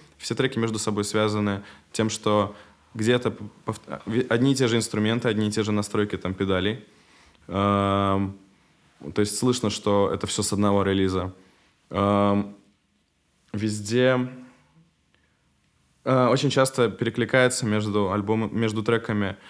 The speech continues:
э, вариация одной и той же тем. То есть там как бы вот музыкально есть как бы задан вопрос, там есть ответ, то сё.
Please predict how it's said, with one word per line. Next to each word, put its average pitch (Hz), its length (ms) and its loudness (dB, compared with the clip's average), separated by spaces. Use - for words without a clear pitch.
э, 98 160 -2
вариация 104 500 2
одной 104 160 2
и - 20 -4
той 98 180 -4
же 92 120 -6
тем. 113 340 -4
То 110 120 -6
есть 101 180 -6
там 95 240 -2
как 95 160 -8
бы 95 100 -4
вот 92 200 -6
музыкально 101 840 -2
есть 95 360 -4
как 82 200 -10
бы 87 120 -8
задан 104 340 0
вопрос, 123 580 -2
там 92 160 -4
есть 90 200 -6
ответ, 135 440 -4
то 107 100 -4
сё. 127 380 -2